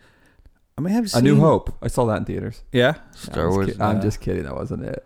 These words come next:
Speaker 2: I wanna
Speaker 3: No,
Speaker 2: say
Speaker 3: I,
Speaker 2: that. <laughs>
Speaker 3: I remember my mom taking us to the movie theater, and she wouldn't tell us what we were going to see. And then we saw Toy Story, and, like, I don't think I'd ever even seen a commercial for it.
Speaker 1: Yeah.
Speaker 3: So I was, like, blown away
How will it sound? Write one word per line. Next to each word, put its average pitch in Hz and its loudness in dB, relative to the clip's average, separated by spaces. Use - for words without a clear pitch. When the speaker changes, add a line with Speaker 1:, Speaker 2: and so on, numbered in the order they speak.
Speaker 2:
I 120 4
wanna 139 4
Speaker 3:
No, 117 4
Speaker 2:
say 110 2
Speaker 3:
I, 110 0
Speaker 2:
that. 117 0
<laughs> - -18
Speaker 3:
I 113 4
remember 135 2
my 107 2
mom 104 2
taking 110 -2
us 104 -2
to 110 -4
the 92 0
movie 95 0
theater, 85 -2
and 90 -6
she - -4
wouldn't 95 0
tell 90 2
us 87 -4
what 92 0
we 92 0
were 92 -4
going 85 -6
to - -10
see. - -10
And 90 -6
then 85 -2
we 85 -2
saw 80 -4
Toy 90 0
Story, 71 -6
and, 90 -8
like, 80 -8
I 98 0
don't 120 -2
think 101 -8
I'd 87 0
ever 87 -2
even 90 -4
seen 90 -6
a - -10
commercial 76 -10
for - -12
it. - -12
Speaker 1:
Yeah. 104 -6
Speaker 3:
So - -4
I 95 4
was, 104 2
like, 78 -6
blown 85 -6
away 67 -6